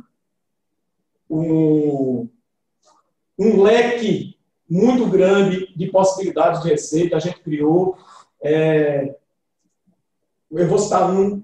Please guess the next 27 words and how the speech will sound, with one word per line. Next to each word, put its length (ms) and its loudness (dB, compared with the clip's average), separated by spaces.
aqui, 380 -4
que 260 -10
é 80 2
um 140 0
canal 380 0
que 100 -4
a 40 2
gente 220 -6
nem 180 -8
tinha, 300 -6
que 80 -10
hoje 240 2
é 40 -2
responsável 540 -6
por 100 -6
uma 100 -2
receita 560 -6
muito 280 0
boa 260 2
do 80 -2
Santa, 400 -2
que 140 -16
são 160 -6
as 120 -4
lojas 380 -2
Cobra 300 -2
Coral. 540 -4